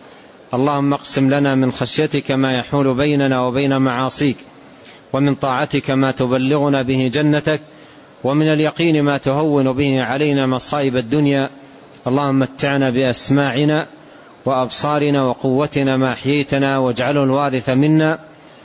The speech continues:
واجعل ثأرنا على من ظلمنا، وانصرنا على من عادانا،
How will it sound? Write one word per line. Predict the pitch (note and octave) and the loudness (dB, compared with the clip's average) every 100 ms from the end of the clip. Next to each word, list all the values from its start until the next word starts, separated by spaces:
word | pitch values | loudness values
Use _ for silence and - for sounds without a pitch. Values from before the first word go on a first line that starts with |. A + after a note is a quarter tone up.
| - - | -20 -6
واجعل | C#3+ C#3+ C#3 C3+ B2 | -2 -2 -2 -2 -2
ثأرنا | - D3+ D3+ C#3 C3+ | -2 -2 0 0 0
على | A#2+ D3 C#3 | 0 0 0
من | C3+ C3 | 0 0
ظلمنا، | C3+ D#3+ D#3 D#3+ D#3+ E3 | 0 0 2 2 0 0
وانصرنا | D#3 C3+ - D#3 C#3+ C3 | -2 -2 -2 0 2 2
على | A#2+ C3+ | 0 0
من | C3+ C3 | 0 0
عادانا، | A#2+ C3 B2+ D3 C#3+ C#3 | 0 0 0 0 2 0